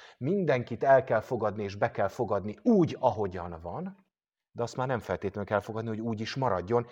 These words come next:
hiszen az Isten jelenlétében változunk. És a mai igénk ezt a fajta változást, ezt a fajta Isten erőterében való alakulást hova tovább, jobbulást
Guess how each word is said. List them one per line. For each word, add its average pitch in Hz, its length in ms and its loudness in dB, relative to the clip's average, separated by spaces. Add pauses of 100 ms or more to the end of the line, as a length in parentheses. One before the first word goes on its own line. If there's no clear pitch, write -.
(140)
hiszen 143 640 0 (180)
az 101 140 -12
Isten 95 300 -6
jelenlétében 92 880 -2
változunk. 85 720 -8 (920)
És 135 240 0
a 127 60 6
mai 180 340 10
igénk 110 560 -2 (800)
ezt 147 240 4
a 131 60 8
fajta 113 440 6
változást, 110 1080 6 (640)
ezt - 220 -6
a 131 40 6
fajta 127 340 6
Isten 151 360 2
erőterében 117 720 4
való 104 280 2
alakulást 113 800 4 (240)
hova 208 380 10
tovább, 101 400 4
jobbulást 127 840 6